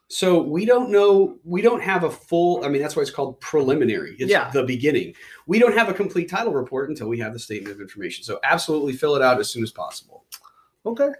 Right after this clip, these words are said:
Speaker 2: okay, that makes sense. What I tell my clients oftentimes is, "Well, what if," they ask, "What is title insurance?" And I tell them, "Well, one thing, it's kind of like a credit report for the house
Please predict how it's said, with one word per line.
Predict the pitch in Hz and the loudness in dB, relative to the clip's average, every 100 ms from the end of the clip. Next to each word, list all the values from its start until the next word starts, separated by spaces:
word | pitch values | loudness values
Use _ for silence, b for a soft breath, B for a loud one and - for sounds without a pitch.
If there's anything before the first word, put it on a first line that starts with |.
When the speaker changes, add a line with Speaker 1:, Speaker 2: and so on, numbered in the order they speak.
| _ | _
Speaker 2:
okay, | 185 226 208 214 | -12 -4 -2 -2
that | 165 202 | -4 -2
makes | 214 - | -2 0
sense. | 220 - - | -2 -2 0
What | 156 | 4
I | 202 | 6
tell | 196 202 | 6 4
my | 151 175 | 6 4
clients | 190 135 123 120 - | 4 0 0 -2 -2
oftentimes | 131 127 120 120 120 | -2 0 -4 -4 -4
is, | 117 113 - b b b | -4 -6 -14 b b b
"Well, | 151 180 190 | 2 4 4
what | 165 | 2
if," | 202 175 143 | 0 -4 -2
they | 147 | 4
ask, | 147 147 - | 4 4 -2
"What | 139 | -2
is | 127 | -2
title | - 117 | -2 -4
insurance?" | 107 - 107 113 - | -4 -10 -14 -12 -8
And | 117 | -6
I | |
tell | 117 120 | -6 -6
them, | 131 | -4
"Well, | 185 196 190 | -2 -2 0
one | 185 196 | -2 0
thing, | 127 120 | -2 -2
it's | 120 | -6
kind | - 226 | -4 0
of | 208 | 2
like | 180 | 0
a | 127 | -2
credit | - 143 151 | -2 -2 0
report | 147 - 156 - _ _ _ | 0 2 2 0 _ _ _
for | - | -2
the | 117 | -2
house | 101 - - - | -2 -6 -14 -20